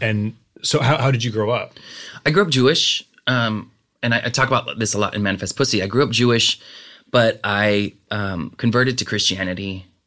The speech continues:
Speaker 2: uh, when I started my transition. And it was, like, a big, my quest for faith and my, you know, encounter,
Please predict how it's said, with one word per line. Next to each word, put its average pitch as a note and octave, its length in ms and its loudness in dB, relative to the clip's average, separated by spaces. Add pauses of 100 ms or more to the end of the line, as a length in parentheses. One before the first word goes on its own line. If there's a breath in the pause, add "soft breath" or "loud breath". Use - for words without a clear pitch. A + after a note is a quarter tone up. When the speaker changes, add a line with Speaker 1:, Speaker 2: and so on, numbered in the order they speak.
(380)
Speaker 2:
uh, F#2+ 240 -4
when G#2 260 -4
I F#2+ 100 -4
started F#2+ 400 -2
my F2+ 140 -10
transition. - 520 -4
And - 100 -8
it E2 60 -4
was, G2 100 -10
like, G2+ 120 -6
a - 40 -12
big, F#2 320 -8
my G#2 380 0 (840 loud breath)
quest - 360 0
for B2 120 2
faith A2+ 480 0
and A2 160 0
my, G2+ 520 -2 (600 soft breath)
you A2+ 140 -4
know, G2+ 240 -2
encounter, G2+ 800 -2